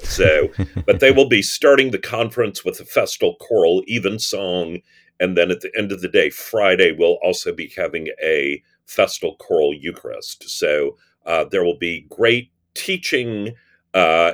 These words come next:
Speaker 1: and times for reflection, but also great worship as well. So we are very excited about it.
Speaker 2: Mm. And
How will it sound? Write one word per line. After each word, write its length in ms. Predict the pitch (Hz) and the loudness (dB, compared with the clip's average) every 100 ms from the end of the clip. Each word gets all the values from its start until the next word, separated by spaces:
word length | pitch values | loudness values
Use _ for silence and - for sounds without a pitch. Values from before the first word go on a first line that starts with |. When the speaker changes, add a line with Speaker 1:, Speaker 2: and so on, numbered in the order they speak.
| - | 0
Speaker 1:
and 260 | 92 85 87 | -2 -2 -8
times 380 | - 110 95 - | -4 -2 -2 -6
for 100 | 87 | -6
reflection, 640 | 90 - 104 92 - 85 | -6 -2 -2 -2 -6 -2
but 120 | - | -2
also 420 | - 90 - 87 | 0 -2 0 -2
great 340 | 85 - 87 - | -2 -2 -2 -2
worship 420 | 76 78 - 107 - | -4 -4 -2 -6 -8
as 160 | - | -14
well. 360 | 80 73 57 58 | -4 -4 -4 -8
So 180 | - 78 | -8 -8
we 240 | 76 78 76 | -8 -8 -6
are 480 | 73 73 64 67 - _ _ | -2 0 0 -4 -8 _ _
very 480 | 92 80 90 90 85 | -20 0 6 8 6
excited 520 | 78 - - 71 64 | 2 -4 -4 -4 -6
about 220 | 60 - - | -12 -14 -14
it. 220 | - _ _ _ - | -20 _ _ _ -8
Speaker 2:
Mm. 280 | 92 82 76 - - - - - | -4 -4 -8 -14 -20 -20 -12 -2
And 320 | 104 101 | 0 0